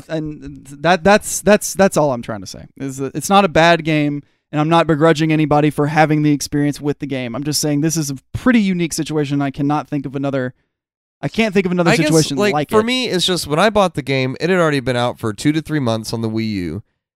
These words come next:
Speaker 2: Everyone that was going to have gotten insanely good at the game was already insanely good at it by the time that I picked it up.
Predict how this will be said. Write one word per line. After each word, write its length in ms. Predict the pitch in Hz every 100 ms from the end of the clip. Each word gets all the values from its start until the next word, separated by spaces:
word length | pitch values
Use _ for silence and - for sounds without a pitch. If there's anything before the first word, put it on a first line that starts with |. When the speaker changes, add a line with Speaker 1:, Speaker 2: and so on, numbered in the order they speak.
| _
Speaker 2:
Everyone 520 | 143 165 185 175 165 156
that 160 | 135
was 320 | 123 123 113
going 340 | 117 135 139 135
to 100 | 131
have 160 | 127 117
gotten 400 | 123 117 107 110
insanely 500 | 113 110 135 135 127
good 160 | 117
at 120 | 117 98
the 60 |
game 300 | 107 110 107
was 160 | 110 107
already 440 | 127 135 127 120
insanely 500 | 110 110 117 117 117
good 200 | 107 110
at 160 | 110 107
it 100 | 82
by 120 | 110
the 120 | 104
time 280 | 101 107 107
that 120 | 104
I 120 | 104
picked 280 | 107 107 -
it 100 | 101
up. 180 | 87 62